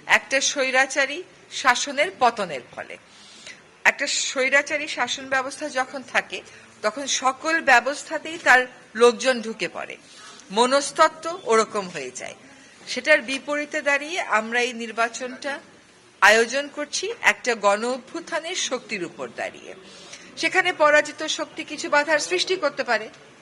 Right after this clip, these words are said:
সে বাধাগুলো আমাদেরকে মোকাবেলা করতে হবে। আমার তো মনে হয় পরাজিত শক্তির, আহ, পক্ষে কোনো রকমেরই জনমত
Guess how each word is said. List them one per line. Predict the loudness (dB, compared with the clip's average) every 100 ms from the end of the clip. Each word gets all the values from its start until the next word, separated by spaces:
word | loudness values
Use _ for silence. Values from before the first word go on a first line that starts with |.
| -20 -20 -20 -20 -14 0
সে | 6
বাধাগুলো | 8 8 6 2 4 4
আমাদেরকে | 2 -2 0
মোকাবেলা | 2 4 6 6 4
করতে | 2 -2 -6 -8
হবে। | -6 -10 -16 -20 2
আমার | 6 6 6 2
তো |
মনে | -2 0 0
হয় | 0 -2 -4 -12 -20 -20 -8 4
পরাজিত | 8 8 4 0 -2 -2
শক্তির, | -2 -4 -6 -6 -4
আহ, | -6 -10 -14 -14 -16 -18 -8 -2 0 0 -4 -10 -20 -20 -20 -20 -20 -20 -20 2
পক্ষে | 4 4 2 4
কোনো | 6 6
রকমেরই | 6 4 4 4 6
জনমত | 6 6 2